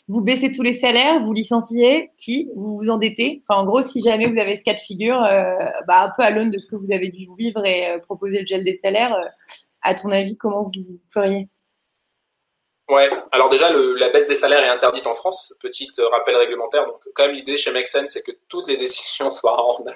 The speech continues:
Speaker 2: en accord avec la réglementation. Euh, alors, en effet, ça a été mentionné. Alors, je vous ai pas présenté là, mais, euh, en effet, on a eu le,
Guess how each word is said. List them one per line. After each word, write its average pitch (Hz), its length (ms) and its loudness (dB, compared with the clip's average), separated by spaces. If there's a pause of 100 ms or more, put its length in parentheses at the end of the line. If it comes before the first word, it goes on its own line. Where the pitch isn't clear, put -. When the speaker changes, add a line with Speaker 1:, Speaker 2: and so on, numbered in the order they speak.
(400)
Speaker 2:
en 123 60 -4
accord 123 300 4
avec - 160 4
la 123 80 4
réglementation. 117 720 -2 (640)
Euh, 120 720 -10
alors, 135 200 4
en 143 100 4
effet, 147 300 4
ça 160 120 4
a - 20 6
été 139 160 4
mentionné. 151 420 2
Alors, 123 320 4
je 117 60 -10
vous 123 120 -4
ai 135 40 4
pas 156 140 4
présenté 151 420 0
là, 165 180 4
mais, 123 240 0
euh, 117 200 4
en 123 100 0
effet, 123 180 -2
on 160 120 2
a 123 100 2
eu 123 80 -4 (100)
le, 113 100 -2